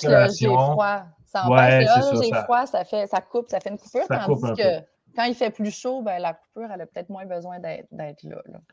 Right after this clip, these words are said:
Speaker 2: Et, et, et donner des consignes à l'intérieur. Super bon truc.
Speaker 1: Oui. Et là,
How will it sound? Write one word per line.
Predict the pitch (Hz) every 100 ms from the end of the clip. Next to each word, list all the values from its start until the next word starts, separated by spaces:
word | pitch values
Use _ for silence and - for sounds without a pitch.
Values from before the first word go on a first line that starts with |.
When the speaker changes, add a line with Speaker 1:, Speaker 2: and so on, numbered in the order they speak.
| _
Speaker 2:
Et, | 165 170 185 196 -
et, | 156 160 - 151 160
et | 147
donner | 135 143 151
des | 135
consignes | 127 120 147 135
à |
l'intérieur. | 123 117 110 107 92 - _
Super | - - 139 135 131 117
bon | 113
truc. | - 107 - _ _ _ -
Speaker 1:
Oui. | 185 196 _ _ _ _ - -
Et | 240
là, | 294 349